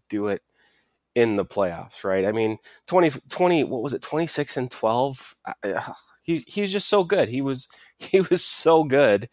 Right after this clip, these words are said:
Um, and, you know, Dre, he, he admirably fought his hardest, and I don't think it was a bad idea.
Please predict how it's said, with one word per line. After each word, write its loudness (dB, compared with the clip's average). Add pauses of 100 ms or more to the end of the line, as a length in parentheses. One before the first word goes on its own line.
(380)
Um, 4 (300)
and, 4 (120)
you 2
know, 4
Dre, 6
he, -4
he -10 (720)
admirably 0
fought -4
his -8
hardest, -2 (400)
and 2
I 4
don't 2
think 0
it -2
was -8
a -2
bad 2
idea. -4